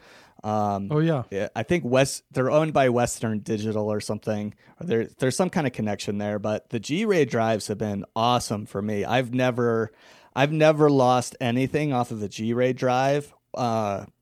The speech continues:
Speaker 1: where it was, you know, not my fault
Speaker 2: Right.
Speaker 1: for whatever reason. So, uh, I'm a big fan of the G-Raid drives. I've got one sitting here on my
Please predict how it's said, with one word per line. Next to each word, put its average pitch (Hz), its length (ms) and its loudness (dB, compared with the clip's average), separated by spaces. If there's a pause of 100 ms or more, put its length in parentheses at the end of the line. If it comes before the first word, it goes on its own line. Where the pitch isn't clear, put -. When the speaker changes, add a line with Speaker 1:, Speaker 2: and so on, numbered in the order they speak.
(260)
Speaker 1:
where 113 240 0
it 104 80 -4
was, 101 420 -6 (100)
you 113 100 -6
know, 92 120 -6
not 104 340 -2
my 95 240 -6
fault - 380 -8
Speaker 2:
Right. 131 400 4
Speaker 1:
for 101 160 -6
whatever 95 320 -6
reason. - 420 -10
So, 120 420 2 (540)
uh, 139 320 2
I'm 156 180 0
a 190 60 0
big 180 180 2
fan 165 320 0
of 151 100 -2
the 139 80 0
G-Raid 131 460 4
drives. 123 540 2
I've 143 300 0
got 165 180 2
one 139 180 0
sitting 135 500 0
here 127 260 0
on 117 160 0
my 104 340 -4